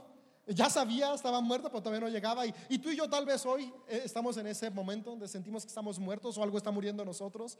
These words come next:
Y, y dice la Biblia que Dios nos amó tanto que a pesar de que estábamos muertos a causa de nuestros errores, porque pecado es eso, error, equivocación, nos dio vida cuando levantó a Cristo de los muertos. Qué in-, increíble.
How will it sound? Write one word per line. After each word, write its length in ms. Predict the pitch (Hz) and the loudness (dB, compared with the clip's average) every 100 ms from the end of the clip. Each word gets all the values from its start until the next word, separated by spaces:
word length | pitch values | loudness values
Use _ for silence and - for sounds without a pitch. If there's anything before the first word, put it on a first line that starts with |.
| - - - - - | -20 -20 -20 -20 -8
Y, 220 | 294 269 | 0 2
y 20 | |
dice 240 | 262 262 | 4 4
la 140 | 285 269 | 6 4
Biblia 240 | 285 262 | 2 0
que 160 | 247 240 | 2 0
Dios 220 | 180 294 | 2 -4
nos 120 | 302 | 0
amó 240 | 262 254 - | 2 2 4
tanto 300 | 294 302 277 | 2 0 -2
que 60 | |
a 80 | 254 | -2
pesar 260 | 247 277 294 | 0 -4 -4
de 80 | |
que 60 | 254 | -6
estábamos 420 | - 285 269 226 | -2 -2 2 2
muertos 540 | 202 220 302 302 320 - - - | 4 6 6 4 -4 -6 -12 0
a 140 | 220 | 2
causa 320 | 277 285 285 | 4 2 6
de 80 | 247 | 6
nuestros 420 | 233 240 247 226 208 | 4 0 0 2 4
errores, 400 | 180 233 285 - | 4 6 4 0
porque 240 | 233 208 | -2 -2
pecado 340 | 208 214 233 | -2 2 2
es 100 | 233 240 | 2 2
eso, 200 | 233 254 | 0 0
error, 340 | 202 214 240 | 2 2 2
equivocación, 800 | 269 - 202 196 180 - 214 247 - - - - - | -2 -4 -4 -4 -6 -4 -4 -4 -12 -20 -20 -18 6
nos 340 | 240 240 190 | 8 8 6
dio 200 | 220 311 | 4 4
vida 640 | 220 277 247 226 233 - - | 6 2 4 4 2 -6 0
cuando 220 | 220 226 | 4 6
levantó 400 | 220 196 196 226 | 6 6 6 6
a 100 | 214 | 4
Cristo 320 | 214 214 - | 4 4 4
de 120 | 170 | 2
los 180 | 160 143 | 2 -2
muertos. 400 | 143 131 - - _ _ _ _ _ _ - | -6 -8 -10 -18 _ _ _ _ _ _ -6
Qué 140 | 240 | -2
in-, 160 | 285 - - | -2 -4 -2
increíble. 640 | 262 220 190 214 196 143 | 2 2 2 2 0 -6